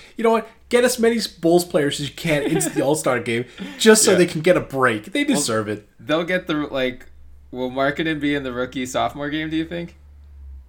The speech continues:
Speaker 1: Uh, no idea. If, I mean,
Speaker 2: Yeah.
Speaker 1: could be. Could very well be. And it, you know what? He's one of those guys who can actually win the M V P in that game because
Speaker 2: Yeah.
Speaker 1: he'll just launch.
Speaker 2: True. He'll just gun. And, like,
Speaker 1: Yeah.
Speaker 2: Carter is hurt, so he's got a two-month reprieve at least. That's nice.
Speaker 1: Yeah.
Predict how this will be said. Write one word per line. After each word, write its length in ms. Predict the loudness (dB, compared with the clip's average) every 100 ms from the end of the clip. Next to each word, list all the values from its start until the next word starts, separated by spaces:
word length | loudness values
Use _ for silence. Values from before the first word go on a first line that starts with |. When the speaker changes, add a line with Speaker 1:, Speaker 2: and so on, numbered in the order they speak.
| -20
Speaker 1:
Uh, 540 | -10 -4 -2 -2 -4 -4
no 260 | -2 0
idea. 360 | 0 -4 -6 -8
If, 120 | -10 -12
I 80 | -12
mean, 160 | -10
Speaker 2:
Yeah. 180 | -12 -14 -14
Speaker 1:
could 300 | -6 -4 -4
be. 320 | -8 -10 -12 -12
Could 140 | -10
very 200 | -6 -6
well 160 | -6 -8
be. 260 | -6 -6 -6
And 140 | -6
it, 140 | -8 -8
you 160 | -4
know 120 | 0
what? 180 | 0 0 -8
He's 220 | -4 -2
one 100 | 0 0
of 60 |
those 160 | -2 -2
guys 220 | -4 -4
who 40 |
can 160 | -4 -4
actually 240 | -2 -4
win 160 | -4 -4
the 120 | -4
M 100 | -6
V 80 | -8
P 180 | -8 -6
in 60 |
that 200 | -6 -10
game 200 | -12 -14 -16 _ _
because 300 | -2 -2 4
Speaker 2:
Yeah. 80 | 4
Speaker 1:
he'll 80 | 4
just 220 | -4 -4
launch. 460 | -2 0 0 -2
Speaker 2:
True. 100 | -4
He'll 80 | -6
just 240 | -6 -10 -12 -12
gun. 360 | -6 -4 -6 -8
And, 140 | -6 -2
like, 180 | -2 -2
Speaker 1:
Yeah. 60 |
Speaker 2:
Carter 580 | 0 2 2 0 -4 -8 _ _ -20 _
is 180 | -10 -4
hurt, 340 | -2 -2 -6
so 140 | -10 -8
he's 160 | -6
got 260 | -4 -4 -4 _ -14
a 80 | -12
two-month 520 | -10 -8 -8 -10 -14
reprieve 400 | -14 -8 -8 -8
at 100 | -10
least. 360 | -10 -12 -14 _ _ -16
That's 200 | -14 -10
nice. 120 | -8
Speaker 1:
Yeah. 120 | -8